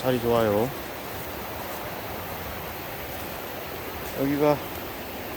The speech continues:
공방 자리 같으면 저쪽 위로도 그렇고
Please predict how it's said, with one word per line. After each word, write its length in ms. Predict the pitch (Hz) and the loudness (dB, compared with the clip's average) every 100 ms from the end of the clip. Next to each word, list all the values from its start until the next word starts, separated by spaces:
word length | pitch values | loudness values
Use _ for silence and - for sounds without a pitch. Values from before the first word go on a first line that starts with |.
| - - - - | -6 -6 -6 0
공방 340 | 120 127 139 | 4 4 6
자리 180 | 147 143 | 6 6
같으면 460 | 139 131 135 131 139 - - - - - - - - - - - - - - | 6 4 4 4 4 -2 -8 -8 -8 -8 -8 -8 -8 -8 -8 -8 -8 -6 -6
저쪽 220 | 123 151 | -2 2
위로도 480 | 135 143 151 139 135 | 4 6 6 4 2
그렇고 400 | 127 117 - 127 | 0 0 2 0